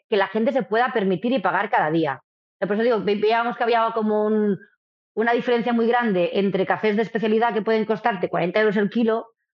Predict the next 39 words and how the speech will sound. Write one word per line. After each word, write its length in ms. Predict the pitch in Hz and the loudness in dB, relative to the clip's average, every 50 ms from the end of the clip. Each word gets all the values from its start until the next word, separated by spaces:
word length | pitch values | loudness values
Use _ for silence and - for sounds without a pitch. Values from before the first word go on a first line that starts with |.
| _ _ - 190 | _ _ -4 -2
eh, 380 | 185 180 180 175 175 165 - 170 | 0 2 2 2 0 0 0 -2
o, 40 | 196 | -2
o 240 | - - 185 180 190 | -2 0 0 0 2
otro, 260 | 202 190 214 196 - | 0 0 -2 -2 -2
o 240 | 160 156 - - 143 | -2 -4 -2 -2 0
más, 360 | 165 175 208 247 - - - _ - - - - - - _ - | 0 0 0 0 -2 -6 -14 _ -20 -18 -16 -16 -16 -14 _ -2
o 220 | 214 208 202 202 | 0 0 2 0
otros 280 | 208 190 220 226 214 - | 0 0 0 -2 -2 -2
cafés 400 | 233 185 226 233 233 247 233 - | -4 -2 0 0 0 0 -2 -2
que, 240 | 247 220 202 175 | -2 0 0 0
pu-, 160 | - 190 - 180 | -2 -2 -2 -2
o 80 | 190 | -2
sea, 140 | 156 180 170 | 0 0 0
los 140 | 170 170 160 | 0 0 0
del 120 | 180 165 | 0 0
súper 320 | - 220 208 170 233 240 - | 0 -2 -2 0 0 0 0
que 80 | 220 | 0
no 80 | 185 180 | 0 0
llegan 300 | 180 196 190 202 208 214 | 2 2 2 2 0 0
ni 100 | 208 190 | 0 0
a 60 | 170 | 2
diez 200 | 165 180 - - | 0 0 0 0
euros 200 | 190 190 185 143 | 0 0 0 0
el 100 | 160 143 | -2 -4
kilo 180 | - 190 175 160 | -2 -2 0 0
a 40 | 147 | 0
veces, 320 | 156 156 - - 147 131 160 | 0 0 -2 -2 -4 0 0
¿no? 100 | 190 247 | 0 0
Entonces, 360 | 294 254 - 190 185 185 180 | 0 -2 -2 -2 -2 0 0
nosotros 320 | 180 170 190 196 220 208 | 0 0 0 0 0 -2
queríamos 300 | - 214 214 214 226 214 | 0 0 0 0 0 -2
ponernos 240 | 220 208 208 208 175 | 0 0 0 0 0
en 100 | 220 220 | 0 2
medio 240 | 233 233 226 269 277 | 2 2 2 0 0
para 180 | 262 214 185 | 0 0 0
que 100 | 156 165 | -2 -4
fuera 180 | - - 190 196 | -2 0 0 2
un 140 | 202 208 190 | 2 0 0
café, 420 | - 196 185 - 220 233 262 339 | -2 -4 -2 0 0 0 0 -2